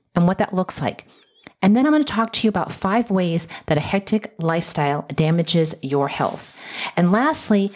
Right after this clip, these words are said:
then we are going to be moving into how mindfulness improves your quality of life.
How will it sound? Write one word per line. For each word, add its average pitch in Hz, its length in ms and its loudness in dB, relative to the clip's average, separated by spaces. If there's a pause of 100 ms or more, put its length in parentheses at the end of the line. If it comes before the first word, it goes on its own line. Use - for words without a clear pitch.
(140)
then 220 300 2
we 277 140 2
are 269 80 2
going 214 220 2
to 208 80 -2
be 202 100 2
moving 165 400 0
into 151 580 2 (320)
how 233 520 0 (180)
mindfulness 165 1160 0 (280)
improves 208 680 2 (200)
your 170 160 0
quality 175 640 0
of 151 160 -2
life. 135 400 -4